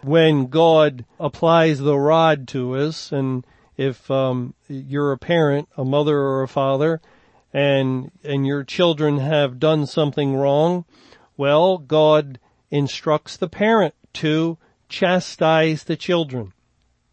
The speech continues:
And this can take many forms. Uh, you, you might spank them.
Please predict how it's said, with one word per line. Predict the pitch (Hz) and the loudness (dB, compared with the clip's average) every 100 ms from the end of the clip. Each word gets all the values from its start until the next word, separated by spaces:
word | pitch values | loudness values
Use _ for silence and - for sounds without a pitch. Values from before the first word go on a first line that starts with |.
| - | -6
And | 160 160 | -2 2
this | 151 - | 0 -2
can | 160 139 | -4 -4
take | 156 151 - | -2 -4 -4
many | 143 147 147 | -4 -2 -2
forms. | 143 147 147 165 175 170 - _ _ _ _ _ - | -4 -2 0 0 0 -4 -8 _ _ _ _ _ -8
Uh, | 139 131 131 131 - | -4 -2 -4 -8 -14
you, | 156 127 131 135 - | -14 -8 -8 -8 -8
you | 139 | -6
might | 143 143 135 | -2 -2 -4
spank | - - 151 156 - | -10 -4 0 0 0
them. | 180 196 | 0 2